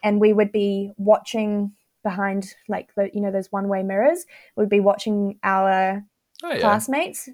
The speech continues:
Speaker 1: go through their consults, and then we'd give them feedback and everything.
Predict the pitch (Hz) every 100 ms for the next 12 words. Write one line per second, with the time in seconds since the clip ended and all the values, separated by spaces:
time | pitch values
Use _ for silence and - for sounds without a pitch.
0 | - - 226 220 226 226 214 226 226 226
1 | 226 226 208 208 202 196 208 202 202 202
2 | 208 208 214 208 226 220 226 330